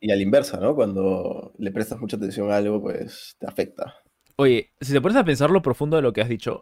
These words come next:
Speaker 2: es cierto, ¿no? Cuando ignoras algo no existe. Nosotros ignoramos que existen los monos azules voladores y nunca hemos visto un mono
Speaker 1: Sí.
Speaker 2: azul volador. Entonces, eh, eh, tiene lógica tu,
Speaker 1: <laughs>
Speaker 2: tu teoría, ¿no?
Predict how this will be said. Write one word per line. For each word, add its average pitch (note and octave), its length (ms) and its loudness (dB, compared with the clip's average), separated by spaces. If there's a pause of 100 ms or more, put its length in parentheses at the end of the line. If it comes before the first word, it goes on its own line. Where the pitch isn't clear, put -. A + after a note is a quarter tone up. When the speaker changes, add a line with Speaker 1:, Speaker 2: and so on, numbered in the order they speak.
Speaker 2:
es C#3 120 -6
cierto, F3+ 300 -4
¿no? F#2+ 120 -8
Cuando A#2+ 200 -6
ignoras D3 360 -2
algo E3 180 4
no C#3 80 0
existe. - 360 -8
Nosotros E3+ 400 2 (500)
ignoramos D3 520 6
que A#2 240 2
existen B2+ 500 -2
los A2+ 260 0
monos B2 380 0
azules A2+ 320 0
voladores A#2+ 580 2 (180)
y A#2 80 -4
nunca A#2 240 -4
hemos G2 140 -8
visto - 180 -8
un A#2+ 60 -6
mono B2+ 180 -4
Speaker 1:
Sí. C#3+ 60 2
Speaker 2:
azul A#2 100 2
volador. A#2 360 0
Entonces, B2+ 600 -6 (240)
eh, A#2+ 100 -20 (1000)
eh, - 240 -12 (240)
tiene C3+ 200 -2
lógica C#3+ 400 2
tu, A#2+ 140 -2
Speaker 1:
<laughs> - 260 0
Speaker 2:
tu - 100 -4
teoría, - 420 2
¿no? D#3+ 80 -6